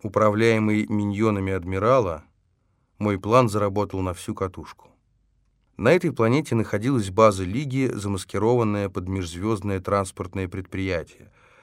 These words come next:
Она располагала отменно оборудованной ремонтной мастерской и цехами для производства электроники. Тот факт, что мне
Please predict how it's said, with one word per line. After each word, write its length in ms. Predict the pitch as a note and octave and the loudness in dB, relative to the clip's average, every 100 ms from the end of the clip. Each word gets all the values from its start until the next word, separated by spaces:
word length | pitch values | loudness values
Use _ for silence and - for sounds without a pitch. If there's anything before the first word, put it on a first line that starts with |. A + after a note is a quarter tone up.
| _ | _
Она 180 | F#2+ A2+ | 2 4
располагала 640 | C3 B2+ A#2 A#2+ C#3 C3+ | 4 4 4 6 8 8
отменно 520 | A2+ - A#2+ C3 A2 G#2 | 8 4 2 2 2 2
оборудованной 640 | G2+ A2 A2 G2 G2 F#2+ | 2 2 0 -2 -2 -2
ремонтной 460 | F#2+ G2+ F#2+ F2+ F#2 | -2 -2 -4 -4 -6
мастерской 760 | F2+ - F2+ F2+ - - C#3+ C#3 - _ | -6 -8 -10 -10 -6 -2 0 -2 -16 _
и 80 | F#2 | -10
цехами 480 | F#2+ F#2+ A2+ A#2 A2+ | -6 0 4 6 4
для 160 | G2 | 0
производства 680 | F#2 G2 F#2 F2+ G2 - - | -4 -4 -2 0 -2 -2 -4
электроники. 800 | F#2+ F#2 F2+ F#2 D#2+ D2 - - _ _ _ _ - | -4 -4 -6 -6 -6 -12 -18 -20 _ _ _ _ 0
Тот 180 | C#3+ | 0
факт, 400 | - C3+ B2 - - | 4 6 6 6 -10
что 220 | - G#2+ | -6 -2
мне 400 | A2 A#2+ A#2 | 0 4 2